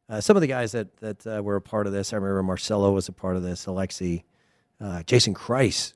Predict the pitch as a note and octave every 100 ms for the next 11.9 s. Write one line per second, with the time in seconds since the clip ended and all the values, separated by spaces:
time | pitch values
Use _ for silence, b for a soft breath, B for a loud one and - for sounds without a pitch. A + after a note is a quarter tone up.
0 | - G2 A2 C#3+ G#2 C#3 D#3 D#3+ A#2+ G2
1 | - E3+ A2+ B2 A2 - B2+ A2+ G2 F#2+
2 | F#2+ - A#1+ - G2 F#2 G2 G2+ F#2+ F2+
3 | - G#2 - - - _ _ - - A#2
4 | - - G#2 C#2+ - G#2 F#2 - - _
5 | _ _ _ _ _ _ _ - G#2+ C#3
6 | A#2+ G2 F2+ F2+ F#2 F#2 F2+ F2+ F#2 E2+
7 | - F2+ F2 E2 D#2 - - E2 D#2 D2
8 | - E2 D#2 D#3+ D3+ - E2+ _ _ _
9 | _ _ _ _ _ _ _ - C3 G#2
10 | - - _ _ _ _ _ - C3+ C3+
11 | C3 B2 C#3+ E3+ - A#3 B3 - -